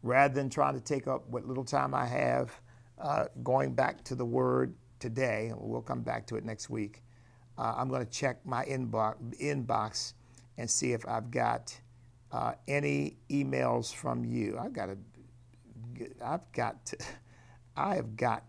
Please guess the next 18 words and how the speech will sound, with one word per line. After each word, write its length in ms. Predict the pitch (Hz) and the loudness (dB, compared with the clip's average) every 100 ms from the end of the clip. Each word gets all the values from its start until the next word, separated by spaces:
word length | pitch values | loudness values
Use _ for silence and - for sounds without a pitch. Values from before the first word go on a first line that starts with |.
| - | -12
to, 500 | - 120 107 104 104 - | -4 -2 -2 -4 -8 -8
um, 520 | 117 110 104 110 110 113 - - - - - - - - - - | -6 -6 -6 -10 -12 -14 -20 -20 -20 -20 -20 -20 -20 -20 -20 -12
get 200 | 110 131 | -6 -4
my 160 | 120 113 | -2 -4
email 480 | 311 135 127 107 104 - - - - | -2 -2 -2 -4 -6 -10 -20 -16 -2
organized 680 | 131 131 101 101 98 101 | 0 0 -2 -4 -6 -6
here 220 | 107 104 | -4 -4
so 200 | 107 - - | -6 -8 -8
I 60 | 113 | -6
know 240 | 104 101 - | -6 -6 -8
exactly, 1000 | 101 107 110 117 113 - 113 110 110 107 - - - | -8 -8 -6 -6 -6 -10 -6 -4 -4 -8 -14 -20 -14
oh, 100 | 113 | -8
here 140 | 110 113 | -8 -8
we 80 | |
go. 160 | 92 92 107 - - - - - - - - - - | -10 -12 -14 -20 -20 -20 -20 -20 -20 -20 -20 -20 -8
Here 100 | - | -6
we 100 | 104 | -4
go. 220 | 101 101 | -8 -10